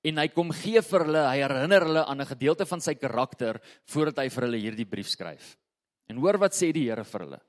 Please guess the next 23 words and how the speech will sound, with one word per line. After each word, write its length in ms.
Hy 60
sê, 360
"Skryf 300
aan 120
die 80
engel 260
van 140
die 80
gemeente 400
in 120
Pergamus: 640
Dit 340
sê 200
hy 480
wat 180
die 100
skerp, 640
tweesnydende 920
swaard 560
het." 380
Jesus 320
is 160
waarheid. 580